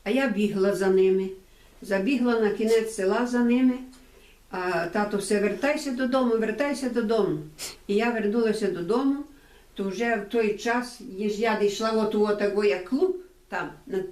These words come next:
на то роздоріжжя, то вже стріляли. То вже було, то вже було, облаву вони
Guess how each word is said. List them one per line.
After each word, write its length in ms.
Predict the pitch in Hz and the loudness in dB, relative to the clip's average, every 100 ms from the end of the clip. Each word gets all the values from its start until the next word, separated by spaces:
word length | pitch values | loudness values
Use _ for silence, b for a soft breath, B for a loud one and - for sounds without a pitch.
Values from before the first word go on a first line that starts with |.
| - | -4
на 120 | 208 | -2
то 200 | 214 233 | 0 0
роздоріжжя, 640 | 214 196 190 220 269 254 | 0 0 0 2 0 0
то 120 | 233 | -2
вже 220 | 190 202 202 | 0 0 -2
стріляли. 500 | - 175 156 90 - - b b b b b b - | -4 -6 -4 -6 -8 -14 b b b b b b -4
То 180 | 226 247 | 0 0
вже 320 | 196 220 233 | -2 -4 -2
було, 600 | 208 202 208 226 233 - - B B - - _ _ - - - - - - - - - - - - - - - - - - | -2 2 2 2 0 -4 -12 B B -20 -20 _ _ -20 -20 -20 -20 -20 -20 -20 -20 -20 -20 -20 -20 -20 -20 -20 -20 -20 -4
то 260 | 226 233 | 0 0
вже 300 | 214 196 226 | 0 -2 0
було, 800 | 208 208 202 214 226 226 214 208 202 - - - - - - _ - - - - - - B B B B B B B - - - - - - - - - - - - - _ _ - - _ _ - _ - - - _ _ - _ | 2 2 2 2 2 2 2 2 0 -12 -20 -20 -20 -20 -20 _ -20 -20 -20 -20 -20 -18 B B B B B B B -20 -20 -20 -20 -20 -20 -20 -20 -20 -16 -14 -14 -18 _ _ -20 -20 _ _ -20 _ -20 -20 -20 _ _ -20 _
облаву 580 | 196 190 190 254 233 196 | 0 0 0 0 0 2
вони 580 | 185 185 180 170 170 | 4 4 2 0 0